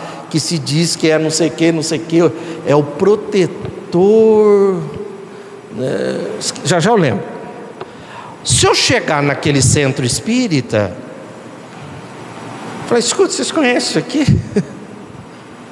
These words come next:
Vocês estão estudando? Olha, a primeira coisa é o que é Deus."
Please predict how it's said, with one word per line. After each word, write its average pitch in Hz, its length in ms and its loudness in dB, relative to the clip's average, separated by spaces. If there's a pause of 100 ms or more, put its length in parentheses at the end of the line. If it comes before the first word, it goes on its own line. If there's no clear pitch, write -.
(120)
Vocês 208 240 2
estão 226 260 2
estudando? 160 920 2 (1040)
Olha, 123 180 4
a - 20 4
primeira 156 380 4
coisa 165 500 2
é - 20 4
o 226 60 2
que 226 240 0
é 240 80 4
Deus." 214 800 2